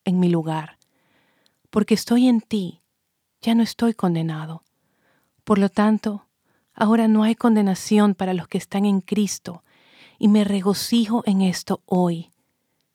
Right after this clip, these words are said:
Me arrepiento por las veces en las que he estado de acuerdo con la condenación del enemigo,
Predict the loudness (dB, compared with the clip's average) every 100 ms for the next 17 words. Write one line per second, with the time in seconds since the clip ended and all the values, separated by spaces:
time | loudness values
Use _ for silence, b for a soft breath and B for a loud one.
0 | _ _ _ 0 2 2 0 -2 -2 -2
1 | -2 -2 -4 -6 -6 -6 -6 -4 -4 -6
2 | -6 -6 -4 -4 -2 -4 -6 -2 0 0
3 | -2 -4 -4 -4 -4 -4 -2 -6 -10 -4
4 | -2 0 -2 -2 0 0 -2 -4 -14